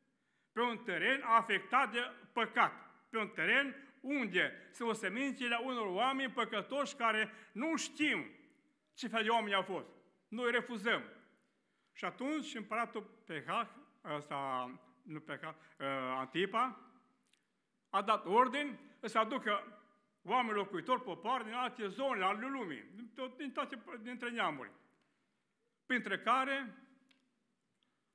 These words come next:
au fost și barbarii. A loc-, a, a populat această zonă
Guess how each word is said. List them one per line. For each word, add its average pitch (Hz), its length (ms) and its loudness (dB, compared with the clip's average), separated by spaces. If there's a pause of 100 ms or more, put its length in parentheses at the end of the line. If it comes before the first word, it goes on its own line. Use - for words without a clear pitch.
(120)
au 190 140 -2
fost 190 260 -4
și - 140 -6
barbarii. 151 600 -2 (1700)
A 185 140 4
loc-, 196 320 2
a, 180 460 6
a 170 80 -2
populat 196 560 0
această 196 520 0
zonă 175 540 4